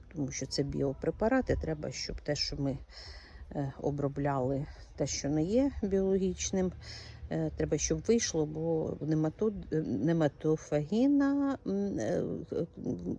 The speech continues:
м, біологічна, е, біологічний органічний склад. Це бактерії.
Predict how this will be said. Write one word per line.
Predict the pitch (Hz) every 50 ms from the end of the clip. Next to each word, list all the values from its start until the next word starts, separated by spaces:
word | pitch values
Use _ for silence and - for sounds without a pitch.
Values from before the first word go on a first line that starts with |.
| - -
м, | 185 180 175 175 175 175 175 180 180 - - 165 165 160 151 - - - - - - - - - - - - - - - - - - - - -
біологічна, | 190 196 185 190 185 185 180 214 196 - - - - 185 180 175 175 175 175 180 196 -
е, | - 165 -
біологічний | - 170 185 185 190 185 180 190 185 - - - 190 185 180 190 - - - -
органічний | 175 170 160 165 180 175 165 156 143 - - - - - -
склад. | - - - - - - 175 - - - - - - - - -
Це | - 185
бактерії. | 165 170 180 - - - - - 139 - - - -